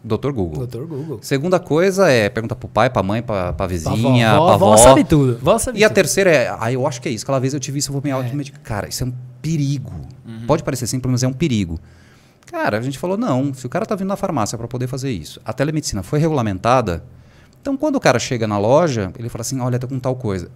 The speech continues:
Speaker 1: Eu não posso te atender, mas um médico pode te atender virtualmente.'"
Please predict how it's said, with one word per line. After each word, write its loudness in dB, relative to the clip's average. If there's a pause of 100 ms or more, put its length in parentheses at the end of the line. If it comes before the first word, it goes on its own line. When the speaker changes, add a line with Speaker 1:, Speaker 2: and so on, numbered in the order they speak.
Speaker 1:
Eu 6
não 4
posso 2
te -6
atender, 0 (360)
mas 4
um -4
médico -2
pode -2
te -4
atender -4
virtualmente.'" -2